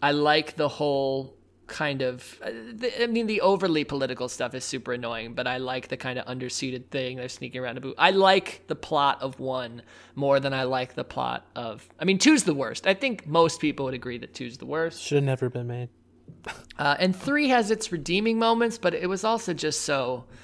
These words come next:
Speaker 2: C G.
Speaker 1: It has, like, I think three is the worst of Anakin in my book. Like,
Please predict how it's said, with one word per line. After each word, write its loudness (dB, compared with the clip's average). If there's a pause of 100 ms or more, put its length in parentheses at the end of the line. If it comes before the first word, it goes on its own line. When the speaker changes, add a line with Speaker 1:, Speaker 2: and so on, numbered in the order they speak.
(360)
Speaker 2:
C 0
G. 2
Speaker 1:
It 4
has, 8
like, 8
I 8
think 4
three 2
is 6
the -2
worst 4
of -2
Anakin -2 (600)
in -6
my 2
book. -10
Like, -6